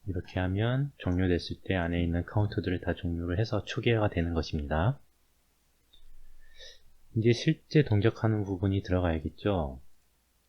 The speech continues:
우측을 동작하고 강풍이 넣어줘야 되기 때문에 여기 스텝 일 번에서 스텝 일 번이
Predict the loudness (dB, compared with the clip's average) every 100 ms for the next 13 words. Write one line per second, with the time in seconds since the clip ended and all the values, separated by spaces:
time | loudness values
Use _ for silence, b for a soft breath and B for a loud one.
0 | _ _ _ -8 -6 -2 0 0 -2 -2
1 | -4 -4 -2 0 0 -4 -18 -12 -6 -6
2 | -4 -2 0 0 0 -2 -2 -2 -4 -4
3 | -2 0 0 0 -4 -14 -20 _ _ _
4 | _ _ _ _ _ _ _ _ _ -4
5 | -4 -6 -6 -2 2 2 2 0 0 0
6 | 0 -2 -6 _ _ _ _ _ _ _
7 | _ _ _ _ _ _ _ _ _ _
8 | _ _ _ _ _ _ _ _ _ _
9 | _ _ _ _ _ _ -20 _ -4 -2
10 | -2 -2 -2 0 0 -2